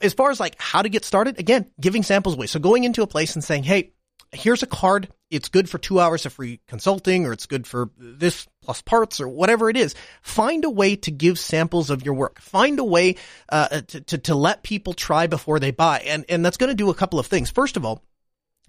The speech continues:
gets your foot through the door. Second of all, you're the good guy because you're offering something without asking for something. And third, and most importantly, it's, it's a really raw, honest way to build trust.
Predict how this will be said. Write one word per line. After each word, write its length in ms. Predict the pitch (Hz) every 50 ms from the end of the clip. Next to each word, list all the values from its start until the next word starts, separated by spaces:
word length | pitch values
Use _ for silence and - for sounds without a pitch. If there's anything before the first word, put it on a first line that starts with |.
| _ -
gets 180 | 214 214 -
your 60 | 165
foot 160 | - 175 - -
through 140 | - 139
the 80 | 110 123
door. 200 | 101 110 98 123
Second 300 | - - 240 220 240 214
of 80 | 180 160
all, 120 | 147 147
you're 200 | 135 127 160 165
the 80 | 156 147
good 240 | 123 151 160 151
guy 220 | 127 123 110 117 131
because 360 | 131 127 - 139 139 123 120
you're 220 | 131 127 143 131 -
offering 400 | 151 165 170 - - 175 165 139
something 320 | - - 160 139 - 135 127
without 300 | 120 - 135 135 127 -
asking 380 | - 139 151 151 - - 139 120
for 120 | - 131
something. 340 | - - 110 - - 135 -
And 160 | - 156 156
third, 240 | - - 240 254 214
and 100 | 170 147
most 240 | 143 170 233 - -
importantly, 720 | - 170 - - 320 359 - 196 190 165 170 165 160 - - - - - - - - - - -
it's, 220 | - 190 - - 220 -
it's 220 | 208 196 - -
a 120 | 196 190 180
really 520 | 135 139 151 180 226 254 262 269 285 269
raw, 560 | 233 160 131 131 143 156 170 196 202 202 - -
honest 400 | - 160 165 185 202 190 - -
way 300 | 143 131 139 143 165 175
to 140 | 175 - 151
build 320 | 120 147 156 147 147 131
trust. 460 | - - - 135 78 - - - -